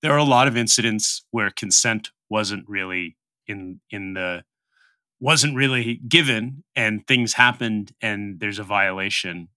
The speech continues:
And I think that it's, it's probably way more than we realize, um, because people feel coerced or they feel required to do something, or they feel that if they don't, there will be consequences to their career. And it goes in a lot of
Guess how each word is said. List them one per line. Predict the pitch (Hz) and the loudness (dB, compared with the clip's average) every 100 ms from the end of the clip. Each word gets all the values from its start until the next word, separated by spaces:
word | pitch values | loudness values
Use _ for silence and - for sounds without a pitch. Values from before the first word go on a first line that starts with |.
| _ | _
And | 101 95 90 85 - 95 | -10 -8 -10 -14 -14 -14
I | |
think | - 101 87 | -10 -12 -10
that | 95 | -10
it's, | 87 - - - - - _ _ _ _ _ _ _ _ _ _ - | -10 -6 -4 -2 -6 -10 _ _ _ _ _ _ _ _ _ _ -8
it's | - - - - - - _ _ _ - - | -6 0 0 2 -2 -6 _ _ _ -20 2
probably | 123 113 104 110 | 4 4 2 -2
way | 98 101 101 | -2 -2 -2
more | 98 | -4
than | 92 92 | -4 -6
we | 87 | -8
realize, | 85 90 98 117 127 - - _ _ _ _ | -8 -6 -2 -2 -4 -12 -16 _ _ _ _
um, | 85 80 | -18 -12
because | 113 95 | -12 -12
people | - 92 - | -14 -16 -12
feel | 95 | -12
coerced | - 101 92 92 95 - | -8 -8 -6 -4 -4 -4
or | 90 | -6
they | 82 | -8
feel | - 87 | -10 -10
required | 90 - 101 95 90 | -10 -2 2 2 0
to | 95 | -2
do | 139 160 | 2 4
something, | - 147 139 147 135 | 4 4 4 4 2
or | 95 | 0
they | 87 | -6
feel | - 107 92 90 82 - - _ | -8 -6 -6 -6 -10 -16 -18 _
that | 101 90 82 | 0 0 -2
if | - | -6
they | 98 | -6
don't, | 107 98 104 | -4 -6 -6
there | 107 | -10
will | 98 87 | -10 -12
be | 95 | -8
consequences | - 131 131 117 120 110 117 104 | 0 2 2 0 -2 -2 -6 -6
to | 110 | -6
their | 110 104 | -6 -8
career. | - 113 123 120 117 117 110 | -8 -2 0 2 0 0 -2
And | - - 101 98 101 101 | -6 -8 -8 -8 -8 -10
it | - 107 | -12 -10
goes | 113 113 107 - - - | -6 -4 -4 -10 -14 -12
in | 101 | -10
a | 98 | -2
lot | 104 | 0
of | 98 | -2